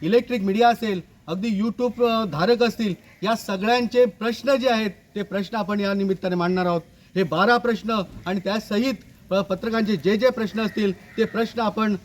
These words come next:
अ, शासन दरबारी मांडणार आहोत. हे आंदोलन शांतपणे सगळीकडे चालू आहे. आम्ही एकटे, एकत्रित होऊन घोषणा देऊन जिल्हाधिकाऱ्यांना निवेदन देऊन या संदर्भात हे आज आंदोलन चार जुलैला राज्यभर आंदोलन करत आहोत.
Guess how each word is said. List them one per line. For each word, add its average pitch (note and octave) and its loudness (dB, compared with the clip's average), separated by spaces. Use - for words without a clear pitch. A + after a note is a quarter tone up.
अ, F#3 2
शासन G3+ 2
दरबारी G#3 0
मांडणार F#3 0
आहोत. F3+ 0
हे F3+ 0
आंदोलन G#3 2
शांतपणे G#3+ -2
सगळीकडे G3+ -2
चालू G3+ 0
आहे. G#3+ 0
आम्ही G3+ 2
एकटे, G3+ 2
एकत्रित G3 -2
होऊन G#3 0
घोषणा F#3+ 0
देऊन G#3 0
जिल्हाधिकाऱ्यांना F#3+ 0
निवेदन G3 0
देऊन G3+ 0
या F#3 2
संदर्भात G3 0
हे F#3 0
आज F#3 0
आंदोलन F3+ 0
चार A3 2
जुलैला F#3+ 2
राज्यभर G3 2
आंदोलन G#3+ 0
करत F#3+ -4
आहोत. F3+ 2